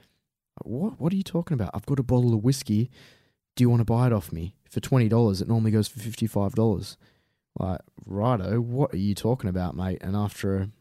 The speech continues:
yeah, five-minute discussion of what the fuck he's on about, we see that he's got this bottle of Wild Turkey hidden down his pants. And we're like, "Did you steal that?" "Nah, man, my mate got it for me, but I don't want it."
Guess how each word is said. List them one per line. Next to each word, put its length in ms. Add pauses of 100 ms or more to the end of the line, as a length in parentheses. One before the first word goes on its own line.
(380)
yeah, 180
five-minute 540
discussion 500
of 120
what 160
the 80
fuck 240
he's 160
on 120
about, 340 (600)
we 100
see 200
that 120
he's 160
got 200
this 160
bottle 320
of 160
Wild 300
Turkey 380
hidden 320
down 220
his 140
pants. 520 (720)
And 140
we're 140
like, 320
"Did 140
you 80
steal 300
that?" 240
"Nah, 220
man, 200
my 80
mate 200
got 120
it 100
for 120
me, 100
but 120
I 60
don't 140
want 140
it." 60